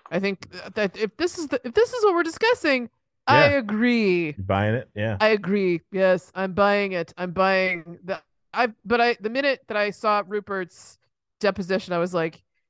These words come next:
Speaker 1: "You dumb old man.
Speaker 2: Yeah.
Speaker 1: Oh my God, you just sunk your own battleship." Uh, uh, I think he got married again too. I think he got <laughs> another wife, which is just like, "What? You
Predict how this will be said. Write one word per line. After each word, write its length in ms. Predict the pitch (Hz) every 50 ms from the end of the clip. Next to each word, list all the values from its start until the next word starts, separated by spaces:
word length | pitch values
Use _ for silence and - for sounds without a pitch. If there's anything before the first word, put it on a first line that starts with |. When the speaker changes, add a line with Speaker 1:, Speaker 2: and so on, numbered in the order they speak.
| _ _
Speaker 1:
"You 160 | - 185 180 151 -
dumb 240 | - 180 165 165 165
old 180 | 160 156 160
man. 480 | 170 170 160 160 156 156 156 151 160 160 - _ _ _ _
Speaker 2:
Yeah. 140 | 190 175 165
Speaker 1:
Oh 160 | 190 185 175 - 175
my 220 | 170 165 160 160 - -
God, 320 | - 180 170 170 165 160
you 80 | 170 165
just 800 | 156 - - 185 185 175 165 165 165 - - - - - - _
sunk 300 | - - 247 185 185 -
your 120 | - 175 170
own 140 | 165 165 165
battleship." 680 | 170 156 156 151 160 160 - - 160 147 - - - _ _ _ _ _ _ _ _ _ _ _
Uh, 400 | - 170 160 156 156 151 147 147 - _ _ _ _ _
uh, 360 | 160 151 151 147 147 147 143 -
I 60 | - 185
think 140 | 254 277
he 60 | 277 302
got 180 | 311 269 175
married 300 | 170 180 185 196 214 220
again 500 | 233 214 233 233 240 240 240 240 240 240 -
too. 500 | - - 190 202 214 220 226 233 233 233 -
I 80 | - 170
think 160 | 202 220 202
he 80 | 208 170
got 200 | 185 190 202 202
<laughs> 40 |
another 200 | 247 233 190 185
wife, 460 | 175 156 160 208 - 233 226 226 - - -
which 180 | - - -
is 140 | - 208 -
just 240 | - 233 - - -
like, 200 | 208 - - - -
"What? 540 | - - 190 - - 294 - - - - -
You 120 | - 240